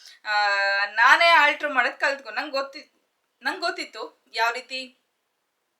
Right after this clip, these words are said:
ಆಲ್ಟರ್ ಮಾಡ್ಕೋಬೇಕು ಅಂತ. So ಅದನ್ನ ಇವತ್ತು ನಿಮ್ ಜೊತೆ ಹಂಚ್ಕೋತೀನಿ. ಆಲ್ಟ್ರೇಷನ್ ಮಾಡ್ಕೊಳ್ಳೋದು ಹೇಗೆ ಅಂತಲೂ ತೋರಿಸ್ತೀನಿ, ಅದ್ರ ಜೊತೆ ಕೆಲವೊಂದು ಟಿಪ್ಸ್ ಕೊಡ್ತೀನಿ. Because ಕುರ್ತಾ ಅಂದ ತಕ್ಷಣ, ಹ್ಮ್, ಹೇಗಿದ್ಯೋ ಹಾಗ್ ತಂದ್ ಹಾಕೊಳ್ಳೋದು. ಕೆಲವ್ರು ನೋಡಿ,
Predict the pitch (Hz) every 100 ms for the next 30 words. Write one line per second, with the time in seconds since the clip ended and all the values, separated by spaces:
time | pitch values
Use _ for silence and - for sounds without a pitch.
0 | - 277 294 311 254 254 240 196 180 -
1 | - - _ - 311 - 233 285 349 302
2 | 302 277 247 214 262 226 190 - - 226
3 | 226 - _ _ _ _ _ 240 277 359
4 | 359 339 226 311 359 339 285 262 254 269
5 | 269 262 262 220 262 - 240 381 - -
6 | - 196 220 277 294 277 226 214 277 269
7 | 320 330 - _ 165 _ _ 226 196 -
8 | _ _ - - _ 285 - 330 294 277
9 | 269 - 311 226 285 _ _ 226 220 208
10 | 208 214 _ _ - 254 285 277 294 254
11 | - 233 247 185 175 220 214 185 208 214
12 | 220 220